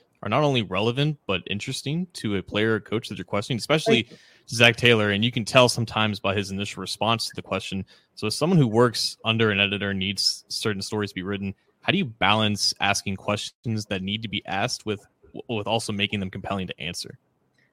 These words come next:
Speaker 2: So I just ask what I'm interested in, and that's how I base my stories. That's how I base, uh, any, anything that I do. Just what, what am I talking about? What, like, when I talk to people like you guys, obviously know about a lo-, a lot about the Bengals.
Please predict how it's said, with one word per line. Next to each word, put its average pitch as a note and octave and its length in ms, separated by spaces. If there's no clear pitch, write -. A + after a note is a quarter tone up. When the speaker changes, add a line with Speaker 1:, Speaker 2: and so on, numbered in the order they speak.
Speaker 2:
So A3+ 280
I A3+ 120
just A#3 280
ask G#3+ 260
what G#3+ 140
I'm G3+ 120
interested G#3 460
in, D#3 200
and D#3+ 120
that's F#3 220
how F#3 160
I F3+ 60
base F3+ 260
my F3 100
stories. G#3 520
That's F#3 200
how D#3+ 140
I D#3+ 100
base, D#3 580
uh, F3 100
any, A3 420
anything G#3+ 500
that F#3 120
I F3 160
do. E3 260
Just E3 240
what, G3 280
what G#3 280
am A#3 80
I G#3+ 100
talking A3+ 380
about? A3 240
What, G#3+ 240
like, F3 160
when F3+ 80
I E3 80
talk A3 280
to A3 60
people G3+ 240
like F#3+ 180
you A3 120
guys, G3+ 260
obviously G3 380
know F#3+ 160
about F3+ 160
a - 20
lo-, F3+ 180
a G3+ 60
lot G3 180
about G3 200
the G3 80
Bengals. G3 340